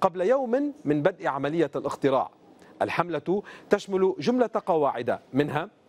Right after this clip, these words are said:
عدم استخدام اللافتات أو الملصقات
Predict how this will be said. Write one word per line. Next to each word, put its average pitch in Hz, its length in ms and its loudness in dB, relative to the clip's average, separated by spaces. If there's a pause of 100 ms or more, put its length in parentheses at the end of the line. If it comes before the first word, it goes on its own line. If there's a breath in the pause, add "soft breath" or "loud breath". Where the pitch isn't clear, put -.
(400 loud breath)
عدم 247 260 0
استخدام 240 460 0
اللافتات 151 600 0 (220)
أو 143 120 2
الملصقات 135 720 0